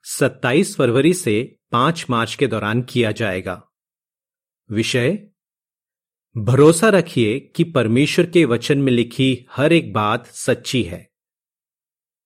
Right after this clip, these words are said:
ये लेख भजन एक सौ उन्नीस के एक सौ साठ पर आधारित है, जो सन दो हज़ार तेईस का सालाना वचन भी है।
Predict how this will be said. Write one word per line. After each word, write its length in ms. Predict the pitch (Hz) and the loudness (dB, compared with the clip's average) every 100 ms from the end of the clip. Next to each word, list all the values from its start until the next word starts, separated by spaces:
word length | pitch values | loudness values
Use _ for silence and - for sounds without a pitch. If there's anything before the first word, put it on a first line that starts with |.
| _ _ _ _ - | _ _ _ _ -6
ये 240 | 117 165 | 4 6
लेख 560 | 196 131 123 165 - - _ 120 | 6 4 0 -2 -8 -18 _ -4
भजन 480 | 113 117 147 170 165 | -2 2 2 0 -2
एक 180 | 135 - | -2 -2
सौ 200 | - 170 | -2 0
उन्नीस 480 | 131 120 160 180 | 2 2 2 0
के 380 | - 110 110 139 _ _ _ 139 | -2 -2 -2 -8 _ _ _ 0
एक 180 | 123 | 0
सौ 200 | - 170 | 0 0
साठ 560 | 170 - 123 131 131 - | 0 0 0 -2 -4 -4
पर 120 | 156 | -2
आधारित 480 | 117 104 110 113 110 | -2 -4 -4 -4 -6
है, 220 | 104 - _ _ _ _ _ _ _ _ _ - | -12 -18 _ _ _ _ _ _ _ _ _ -2
जो 140 | 123 | 0
सन 320 | 147 139 135 117 | 2 2 2 4
दो 180 | 139 | 4
हज़ार 300 | 127 110 123 | 4 0 -2
तेईस 460 | 123 - 110 131 135 | -2 -2 0 0 -2
का 140 | 131 | -4
सालाना 460 | 127 - 107 113 131 | -4 -4 -2 0 -2
वचन 420 | 107 101 123 120 | -2 -6 -2 -2
भी 140 | 104 85 | -2 -4
है। 280 | 90 - | -8 -12